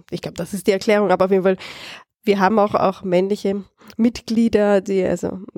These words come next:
ähm, Vereinsmitglieder, die bei uns sind. Es,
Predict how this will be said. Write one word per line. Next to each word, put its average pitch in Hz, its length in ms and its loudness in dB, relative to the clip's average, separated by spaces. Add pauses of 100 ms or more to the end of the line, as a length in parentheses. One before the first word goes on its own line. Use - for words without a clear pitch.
(760)
ähm, 165 280 -4
Vereinsmitglieder, 196 840 0
die 190 120 -4 (680)
bei 240 100 0
uns 208 200 0
sind. 208 320 2
Es, - 320 -6